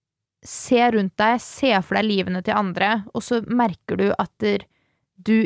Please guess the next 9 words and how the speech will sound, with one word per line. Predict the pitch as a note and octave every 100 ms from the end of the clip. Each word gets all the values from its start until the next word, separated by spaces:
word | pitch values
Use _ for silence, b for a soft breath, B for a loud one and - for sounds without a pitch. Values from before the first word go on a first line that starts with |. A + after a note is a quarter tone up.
| -
egentlig | F#3+ F#3+ G#3 G#3+
bare | G#3 G3 F#3+ F#3+
er | G3
en | F#3+ F3+ -
bit | F#3 F#3 -
av | F#3
dette | F#3+ - F#3+
store | - - G#3 F#3+
puslespillet, | - G#3 - F#3+ - F3+ A#3 D#4